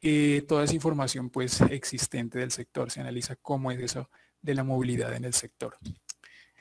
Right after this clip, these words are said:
Eh, acá se muestran como esas variaciones que se llevaron a cabo de,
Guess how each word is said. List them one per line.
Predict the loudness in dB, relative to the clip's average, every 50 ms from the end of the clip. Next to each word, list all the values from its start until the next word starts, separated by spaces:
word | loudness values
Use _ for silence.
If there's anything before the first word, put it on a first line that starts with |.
| _ _ _ _
Eh, | 2 4 6 6 6 4 4 2
acá | 2 4 4 2
se | 4 4
muestran | 4 4 4 4 4 2 0 -2 -2
como | 2 2 2 4 4 2
esas | 2 2 2 4
variaciones | 4 4 4 4 2 2 0 -2 -2 -4 -4
que | -4 -2
se | 0 2
llevaron | 4 4 4 2 2 0
a | -2
cabo | 2 6 8 8 8 8 6 4 -8 _ _ -20 -20 _ _ _ _ _
de, | -2 2 4 6 6 6 4 4 2 -2 -2 -6